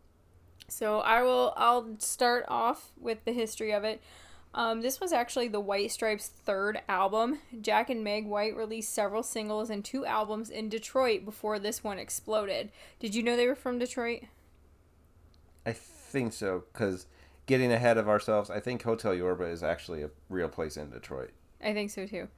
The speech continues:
Speaker 1: Um, but, so that makes it cool to me, because this is, I don't wanna say local, but a lot closer.
Speaker 2: Yeah.
Speaker 1: You know?
Speaker 2: This is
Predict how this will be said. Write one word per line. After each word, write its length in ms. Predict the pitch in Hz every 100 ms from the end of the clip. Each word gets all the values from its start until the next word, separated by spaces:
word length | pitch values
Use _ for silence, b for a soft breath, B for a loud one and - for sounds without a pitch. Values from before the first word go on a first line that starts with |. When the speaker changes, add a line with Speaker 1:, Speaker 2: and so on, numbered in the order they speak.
| b b b b -
Speaker 1:
Um, 500 | 226 208 202 190 196 -
but, 300 | 214 240 233
so 100 | 254
that 160 | 254 247
makes 200 | 247 -
it 100 | -
cool 540 | - 233 214 202 202 - - - - -
to 80 |
me, 440 | 220 240 208 202 214 -
because 420 | 233 - 214 196
this 220 | 190 208 214
is, 380 | 190 202 - - b b b b b
I 80 | 233
don't 140 | 233 240
wanna 160 | 226
say 180 | 220 208
local, 540 | 185 196 202 240 247 269
but 340 | 220 190 - -
a 80 | 233
lot 220 | 254 233
closer. 540 | - 220 214 - 226 -
Speaker 2:
Yeah. 240 | 113 73 -
Speaker 1:
You 160 | 226 196
know? 240 | 175 202 -
Speaker 2:
This 180 | 101 95
is 420 | 98 90 - -